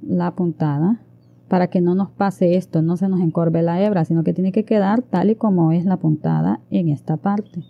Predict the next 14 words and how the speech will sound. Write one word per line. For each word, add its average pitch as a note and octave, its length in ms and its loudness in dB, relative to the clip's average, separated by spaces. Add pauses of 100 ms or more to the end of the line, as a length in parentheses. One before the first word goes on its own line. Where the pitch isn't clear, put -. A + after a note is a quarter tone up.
(460)
Y G#3+ 100 -2
ahora F3+ 300 2
fijamos G#3+ 760 0 (760)
en F#3+ 80 0
la F#3 100 0
parte E3+ 320 -2
superior. A#3 540 0 (680)
Salgo E3+ 480 -2
aquí B3 360 0
abajito, A#3+ 720 0 (680)
tomo A3 300 2
esta A3+ 280 2
siguiente G#3 540 0
puntada G3 640 0